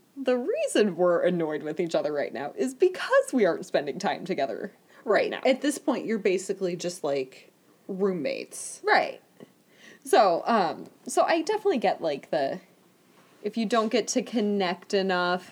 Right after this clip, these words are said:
Speaker 1: like, tensions can run high and, like,
Speaker 2: Sure.
Speaker 1: whatnot. But also, like, Scott, like, isn't taking this trip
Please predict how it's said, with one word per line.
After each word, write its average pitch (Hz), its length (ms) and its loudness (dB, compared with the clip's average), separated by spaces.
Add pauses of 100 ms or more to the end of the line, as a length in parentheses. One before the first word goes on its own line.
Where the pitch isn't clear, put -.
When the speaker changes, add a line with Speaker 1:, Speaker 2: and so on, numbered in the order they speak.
(140)
Speaker 1:
like, 170 380 -2 (340)
tensions 151 460 -10
can 180 160 -6
run 165 220 -2
high 135 400 -4
and, 143 220 -10
like, 143 160 -8
Speaker 2:
Sure. 202 280 -4
Speaker 1:
whatnot. 190 300 -6 (1080)
But 285 140 6
also, 277 260 2
like, 220 160 4
Scott, 233 340 0
like, 247 220 0
isn't 208 320 0
taking 190 380 0
this 175 240 -4
trip 180 320 -2